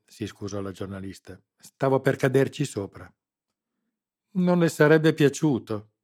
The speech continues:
commentò la ragazza, seria in viso. "Perché?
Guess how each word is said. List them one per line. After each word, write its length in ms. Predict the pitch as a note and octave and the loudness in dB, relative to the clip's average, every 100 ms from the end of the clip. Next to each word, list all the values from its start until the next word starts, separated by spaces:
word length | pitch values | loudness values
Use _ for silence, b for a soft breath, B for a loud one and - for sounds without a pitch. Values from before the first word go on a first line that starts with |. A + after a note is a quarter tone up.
| _ _ | _ _
commentò 480 | - G#2 G#2+ G#2+ | -10 -6 -6 -4
la 120 | G#2+ G#2 | -4 -4
ragazza, 640 | G2 G#2 G2 - - F#2 | -6 -8 -8 -12 -20 -20
seria 440 | - - G2+ G2 G2 | -18 -12 -10 -8 -10
in 120 | F#2+ | -12
viso. 480 | F#2 F2 F2 F2 _ _ _ _ _ _ _ _ _ _ _ _ | -16 -16 -16 -18 _ _ _ _ _ _ _ _ _ _ _ _
"Perché? 840 | - A#2+ A2 A2+ E3+ G#3 A3+ A3+ | -6 -4 -6 -6 -2 0 0 -4